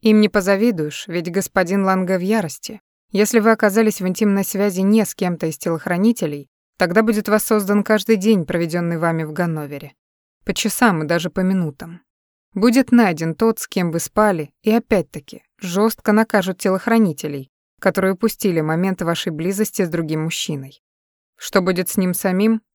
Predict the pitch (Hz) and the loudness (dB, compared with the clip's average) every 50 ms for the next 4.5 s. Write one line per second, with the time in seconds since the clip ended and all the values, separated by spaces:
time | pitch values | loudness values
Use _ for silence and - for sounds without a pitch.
0 | _ _ - 190 196 214 226 247 233 - - 226 196 220 214 220 220 220 208 - | _ _ -4 0 2 4 4 2 0 0 -4 -2 -2 0 2 2 2 0 0 2
1 | - 220 220 190 165 151 147 147 160 147 - _ _ _ _ _ _ _ _ _ | 2 2 2 2 0 -4 -6 -6 -8 -16 -18 _ _ _ _ _ _ _ _ _
2 | _ _ - - - - 226 - 254 - - - 170 147 139 135 - - _ _ | _ _ -16 -10 -6 -6 -2 -2 -4 -6 -4 -6 -6 -6 -6 -12 -16 -20 _ _
3 | _ _ _ _ _ _ 208 190 202 190 185 185 175 180 180 175 - - 190 170 | _ _ _ _ _ _ -2 0 2 2 2 2 0 -2 -2 -4 -4 -4 -4 -4
4 | - - 170 151 - - 147 139 139 - | -4 -6 -6 -6 -6 -12 -12 -12 -14 -18